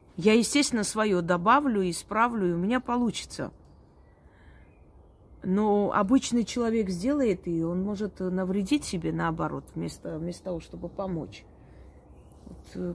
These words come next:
поэтому к этому надо подходить так осторожно. Итак, следующее. Слушаем.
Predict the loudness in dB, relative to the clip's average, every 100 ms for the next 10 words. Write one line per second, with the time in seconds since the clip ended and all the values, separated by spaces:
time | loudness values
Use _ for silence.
0 | -8 -10 -8 -8 -8 -8 -6 -6 -6 -10
1 | -6 -6 -6 -10 -12 -12 -12 -16 -20 -20
2 | -20 -20 -10 -8 -4 -2 -2 -4 -6 -12
3 | -12 -18 -20 -20 -20 -20 -20 -20 -20 -20
4 | -8 -8 -2 -2 -2 -12 -20 -20 -20 -10
5 | 0 2 2 0 -2 -2 -2 -6 -20 -20
6 | -20 -20 -20 -10 -8 -6 -6 -4 -4 -4